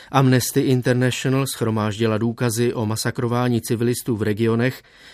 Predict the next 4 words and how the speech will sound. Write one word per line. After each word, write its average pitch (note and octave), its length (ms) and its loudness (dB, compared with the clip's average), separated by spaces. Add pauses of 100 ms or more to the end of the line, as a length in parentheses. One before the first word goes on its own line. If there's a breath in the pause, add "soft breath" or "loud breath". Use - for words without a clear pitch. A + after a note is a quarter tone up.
které A#2+ 300 0
ovládli A#2+ 540 0
islámští A#2 680 -2
extrémisté, A2+ 840 0